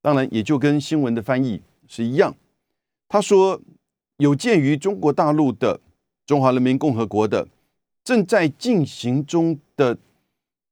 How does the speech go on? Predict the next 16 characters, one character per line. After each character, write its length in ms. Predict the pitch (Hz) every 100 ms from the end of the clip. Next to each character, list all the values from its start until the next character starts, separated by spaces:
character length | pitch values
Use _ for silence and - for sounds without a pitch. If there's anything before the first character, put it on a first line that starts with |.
| -
在 240 | 135 123
新 380 | 110 - 190 190
疆 240 | 185 175
地 180 | 170 151
区 460 | 117 - 143 135 139 _ _ _ _ _ _ _ _ _
的 100 | -
种 380 | 113 139 110 92
族 220 | 87 113
灭 500 | 123 175 214 160 107 71
绝 400 | - 87 107 - _ _ _ _
及 260 | - 220 135 -
危 400 | 95 101 127 147
害 320 | - 165 113
人 480 | 87 87 90 104 165
类 200 | 147 92
罪、 280 | - 160